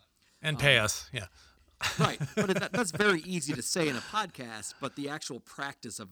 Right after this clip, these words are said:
Speaker 2: of getting in front of your client and showing them the concepts and trying to sell them in and not being pushy, make sure that you're hearing them, make sure you're not being defensive about your work. There's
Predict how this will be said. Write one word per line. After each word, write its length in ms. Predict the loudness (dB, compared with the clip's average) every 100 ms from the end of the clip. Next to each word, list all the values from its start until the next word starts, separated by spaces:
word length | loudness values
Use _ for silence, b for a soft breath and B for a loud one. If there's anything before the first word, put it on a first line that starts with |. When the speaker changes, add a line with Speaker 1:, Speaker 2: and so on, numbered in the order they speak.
| -16
Speaker 2:
of 220 | -14 -14 -10
getting 240 | -8 -8
in 60 | -8
front 200 | -10 -10
of 60 |
your 80 | -12
client 500 | -14 -12 -10 -12 -12
and 140 | -14
showing 280 | -12 -12 -12
them 120 | -14
the 80 | -16
concepts 480 | -16 -14 -14 -16 -16
and 100 | -16
trying 240 | -16 -16 -14
to 80 | -12
sell 260 | -12 -12
them 180 | -14 -10
in 360 | -6 -6 -6 -10 b b b
and 140 | -16 -12
not 220 | -12 -12
being 220 | -12 -12
pushy, 460 | -10 -8 -8 -6 -8
make 200 | -8 -10
sure 160 | -12
that 180 | -12 -14
you're 120 | -16 -16 -6
hearing 300 | -4 -4 -8
them, 200 | -10 -10
make 140 | -8
sure 140 | -10
you're 140 | -10 -12
not 180 | -14 -14
being 120 | -18
defensive 380 | -16 -18 -16 -18
about 200 | -18 -16
your 100 | -10
work. 200 | -10 -6
There's 220 | -6